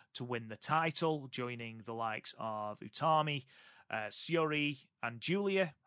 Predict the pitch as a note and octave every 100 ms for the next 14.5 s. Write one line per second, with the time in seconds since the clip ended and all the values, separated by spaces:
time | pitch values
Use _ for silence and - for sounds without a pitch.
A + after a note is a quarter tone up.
0 | - B2 B2 A#2+ - A#2+ - - A#2+ A#2
1 | A2+ A2+ A2 D3 B3+ F#3+ G#2+ F#2+ - -
2 | - A#2+ A#2 A2+ B2 A#2+ G#2 B2+ B2 B2
3 | A#2 G#2+ A2+ - D#3+ F3+ - C3 D3 B2+
4 | - _ - - - - - B2+ A#2+ A#2
5 | - - - F3 D#3+ B2 F#2+ _ _ _
6 | _ _ B2+ A2+ A#2+ G#2+ B2 A2+ G#2 -
7 | - B2 - A#2 A2 G#2+ - - - A2+
8 | - A#2 A2+ - A2+ A2 A2 _ A2 -
9 | A#2 G#2+ G#2 - A2 G2+ - _ - G#2+
10 | G2+ G2+ G2+ - G#2+ G2 _ - - -
11 | - _ _ _ _ _ _ _ _ _
12 | _ - F#3 A3+ - - F3+ D3 D3+ C#3
13 | B2+ - A2 A2 _ C3+ B2+ - C3+ C3
14 | B2+ A#2+ A2+ - -